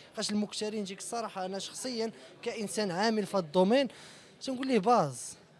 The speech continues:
لحقاش أنا بالنسبة، ما نقدش، هذا دابا ها هو عنده أم وحال، واش يخلص هاد الكرا، والكرا الجاية ما ي-، ما يعقلش عليه شي واحد. وبالنسبة لي أنا كعامل،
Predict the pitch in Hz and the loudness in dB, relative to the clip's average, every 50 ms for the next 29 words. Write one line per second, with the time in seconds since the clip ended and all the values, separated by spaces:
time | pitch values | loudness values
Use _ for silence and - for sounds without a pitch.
0 | _ - 160 156 - 214 208 - 208 202 208 190 180 196 185 - 190 220 240 254 | _ -16 -16 -12 -6 -6 -4 -2 -2 -2 -2 -4 -4 -8 -10 -12 -10 -8 -8 -8
1 | 247 254 269 226 - - - 190 175 170 170 160 156 143 147 143 156 196 247 240 | -6 -8 -10 -10 -8 -8 -6 -4 -4 -6 -6 -8 -12 -16 -16 -16 -10 -10 -6 -6
2 | 269 247 262 240 247 254 247 233 214 214 214 190 196 196 185 214 - - 214 202 | -4 -4 -2 -2 0 0 -2 -2 -2 -4 -4 -4 -4 -4 -6 -6 -2 0 0 2
3 | 196 196 196 190 175 - 226 254 254 - - - - - - - 226 233 214 233 | 2 2 2 0 0 0 -2 -2 -2 -4 -10 -20 -20 -18 -6 0 2 2 2 2
4 | 220 - 214 202 180 - 196 170 147 - 190 220 233 208 - 226 208 208 190 160 | -2 -2 -2 -4 -2 -2 -4 -4 -4 -4 0 0 0 0 -2 -4 -2 -2 -4 -4
5 | 151 185 190 175 165 185 220 226 214 190 185 190 190 165 156 - 175 - - 165 | -4 -2 -2 -2 -2 -2 -4 -4 -4 -6 -6 -6 -6 -8 -8 -10 -10 -8 -8 -6
6 | 165 160 151 - 160 151 139 131 127 - - - - - - 233 220 285 285 240 | -6 -6 -8 -8 -8 -8 -8 -10 -12 -14 -20 -20 -20 -12 -10 -6 -2 -2 -2 -2
7 | - 247 285 277 269 269 277 254 - 254 254 240 226 202 - 233 214 175 185 226 | -2 -2 -2 -2 2 2 2 2 4 2 4 4 2 0 0 -2 -2 -2 0 0
8 | 247 254 269 294 254 | 0 0 0 -2 -4